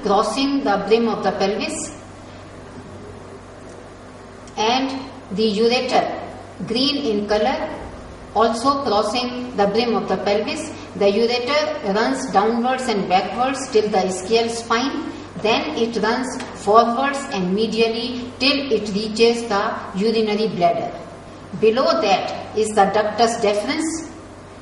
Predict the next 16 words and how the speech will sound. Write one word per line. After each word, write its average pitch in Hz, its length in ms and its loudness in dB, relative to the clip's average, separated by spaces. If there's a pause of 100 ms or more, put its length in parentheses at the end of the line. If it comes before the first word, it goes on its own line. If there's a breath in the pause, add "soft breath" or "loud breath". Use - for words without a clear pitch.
(420)
which 208 180 2
is 220 140 6
also 220 400 2
crossing 226 480 2
the 208 80 2
pelvic 202 500 0
brim 247 480 -2
in 196 140 2
the 196 60 4
anterior 233 640 0
part, 262 300 4 (1080)
and 240 480 0
it - 280 0 (240)
joins 254 580 2 (300)
with 233 540 -2
the 226 480 2